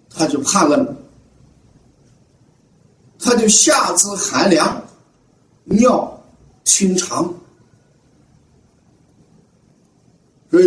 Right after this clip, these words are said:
遇到久泻形成孩子脾肾两虚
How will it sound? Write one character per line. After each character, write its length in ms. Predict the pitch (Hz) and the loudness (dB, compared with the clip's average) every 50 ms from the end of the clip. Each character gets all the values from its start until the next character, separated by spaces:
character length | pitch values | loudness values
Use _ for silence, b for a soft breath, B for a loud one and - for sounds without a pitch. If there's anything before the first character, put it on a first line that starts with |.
| 320 349 | 4 4
遇 200 | 359 - 214 214 | 0 0 -2 0
到 360 | 214 208 196 196 - - - - _ _ _ _ _ _ _ _ _ _ | 0 0 0 0 -4 -10 -16 -20 _ _ _ _ _ _ _ _ _ _
久 380 | _ - - 196 180 165 302 - | _ 0 2 4 4 2 2 2
泻 340 | - - 285 285 254 - - - - - - _ _ _ _ _ _ | 0 0 2 2 0 0 -2 -6 -12 -18 -20 _ _ _ _ _ _
形 460 | - - - - - 160 190 226 262 | -2 0 0 2 2 2 2 2 0
成 280 | 254 - - 170 202 - | -2 0 0 0 0 -2
孩 260 | - - 123 135 185 | -4 -4 -2 0 0
子 340 | 196 - - 175 - - - - _ _ _ _ _ _ _ _ _ _ _ _ _ | 0 0 0 -2 -4 -6 -10 -16 _ _ _ _ _ _ _ _ _ _ _ _ _
脾 380 | - - - - - 151 147 143 | -2 0 0 0 0 -2 -2 -2
肾 340 | - - - 269 262 196 151 | 0 0 0 2 2 2 0
两 280 | - - 127 110 104 101 - | 0 0 -2 -2 -2 -4 -4
虚 440 | - - 185 214 240 254 - - | -2 -2 0 0 0 -2 -4 -6